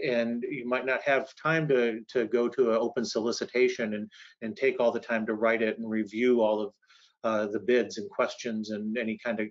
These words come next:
you know, uh, contest that comes up against that. So, uh, review your cooperative contracts. Uh, we have plenty of, uh, cooperative purchasing opportunities through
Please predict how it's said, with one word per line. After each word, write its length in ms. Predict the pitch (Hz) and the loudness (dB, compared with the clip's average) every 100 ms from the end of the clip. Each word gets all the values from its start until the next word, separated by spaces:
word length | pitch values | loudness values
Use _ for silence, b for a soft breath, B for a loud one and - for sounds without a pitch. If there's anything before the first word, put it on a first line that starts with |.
| - _ | -10 _
you 100 | 123 | -8
know, 260 | 107 104 - _ _ _ _ - | -4 -6 -8 _ _ _ _ -8
uh, 120 | 110 104 | -6 -6
contest 720 | - 127 110 107 - - - | -4 -4 -2 -2 -2 -6 -6
that 120 | 110 | -4
comes 240 | - 110 113 | -2 -2 0
up 200 | 110 107 | 0 -2
against 380 | 107 113 107 117 | -2 -2 -2 0
that. 260 | 107 98 | 0 0
So, 280 | - 120 113 B B B | 0 0 0 B B B
uh, 260 | 120 113 110 | 0 2 2
review 380 | 110 110 117 143 | 2 2 4 4
your 200 | 139 131 | 4 4
cooperative 520 | 131 131 127 135 127 | 4 2 4 4 4
contracts. 640 | - 139 139 107 82 - 117 | 2 -2 0 0 -2 -4 -6
Uh, 180 | 110 110 | -4 -2
we 140 | 127 127 | -2 0
have 320 | 131 120 - | 2 0 -2
plenty 300 | 151 151 131 | -2 2 2
of, 100 | - - - | 0 -8 -6
uh, 160 | 113 104 - | -4 -4 -2
cooperative 540 | 117 107 117 110 104 b b _ _ _ - | 0 0 0 -2 -2 b b _ _ _ -6
purchasing 480 | - 120 113 - 113 | 0 0 0 -2 -2
opportunities 920 | 107 - 95 120 110 110 107 107 - | -2 -4 -6 -4 -2 0 -2 -2 -6
through 140 | - | -8